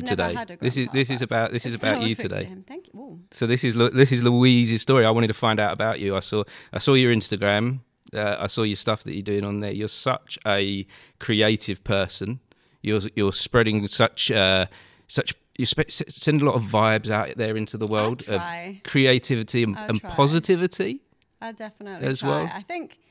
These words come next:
Speaker 1: I think you, um, you go through phases in life, I suppose, don't you, where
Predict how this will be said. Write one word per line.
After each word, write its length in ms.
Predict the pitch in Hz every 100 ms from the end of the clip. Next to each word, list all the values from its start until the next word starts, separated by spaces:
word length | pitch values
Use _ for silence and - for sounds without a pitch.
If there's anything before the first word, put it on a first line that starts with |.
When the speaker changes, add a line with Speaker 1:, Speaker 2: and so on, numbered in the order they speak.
| _ _ _
Speaker 1:
I 60 | -
think 300 | 294 277 269
you, 180 | 262 240
um, 380 | 226 226 233 220 _
you 80 | _ 262
go 80 | 285
through 200 | 359 359
phases 480 | 220 208 185 175
in 100 | 170
life, 200 | 170 170 170
I 80 | 165
suppose, 400 | 170 175 165 170
don't 220 | 170 160
you, 180 | 160 151
where 380 | 165 - 170